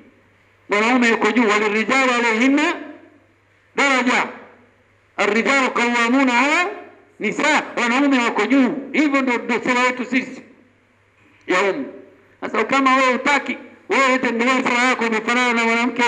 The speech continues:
si nani umefanana naye huko, baba yako, si nani mmefanana.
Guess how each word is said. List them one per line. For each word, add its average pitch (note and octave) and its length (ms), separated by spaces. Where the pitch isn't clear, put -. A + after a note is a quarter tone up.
si A3+ 100
nani A#3 200
umefanana A3 360
naye A#3 240
huko, A3+ 280
baba F#3 200
yako, A#3+ 360
si G#3 160
nani A3+ 240
mmefanana. G3 580